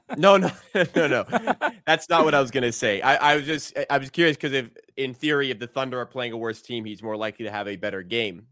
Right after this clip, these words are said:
Speaker 1: Uh, but you think
Speaker 2: Oh,
Speaker 1: that
Speaker 2: oh, I see what you're saying. No, I, I, I just, well, if you're betting this, uh, and you have, like, a, an account that lets you cash out, I would actually say this for both ca-, uh, bets, 'cause I imagine people in the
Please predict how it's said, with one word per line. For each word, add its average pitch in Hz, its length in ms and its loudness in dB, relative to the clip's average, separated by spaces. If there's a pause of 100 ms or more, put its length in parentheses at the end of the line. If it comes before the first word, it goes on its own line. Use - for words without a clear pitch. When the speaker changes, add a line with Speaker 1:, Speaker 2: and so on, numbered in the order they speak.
Speaker 1:
Uh, 98 220 0
but 104 180 -6
you 104 140 -10
think - 200 -2
Speaker 2:
Oh, 165 120 6
Speaker 1:
that 151 160 2
Speaker 2:
oh, 160 120 4
I 143 120 2
see 151 140 -6
what 143 60 -4
you're 139 80 -4
saying. 135 280 -8
No, 196 140 0
I, 170 340 0
I, 165 60 -2 (120)
I 180 100 0
just, 202 200 -6 (240)
well, - 380 -4 (340)
if 175 160 -8
you're 208 160 -2
betting 160 300 -2
this, 156 340 -8 (760)
uh, 117 300 0 (140)
and 131 120 -2
you 123 120 0
have, 123 160 2
like, 120 180 -4 (220)
a, 120 160 -2 (100)
an 123 140 -4
account 120 540 -6
that 110 280 -6
lets 117 320 -8
you 120 80 -8
cash 120 380 -4
out, 139 260 -2
I 175 60 0
would 202 100 2
actually 196 240 0
say 151 140 -6
this 131 160 -6
for 123 100 -8
both 123 400 -4
ca-, 101 160 -10 (360)
uh, 104 200 -10 (100)
bets, 117 220 -8
'cause 127 140 -10
I 123 60 -2
imagine 143 360 -2
people 123 300 -8
in 123 240 -6
the 113 180 -8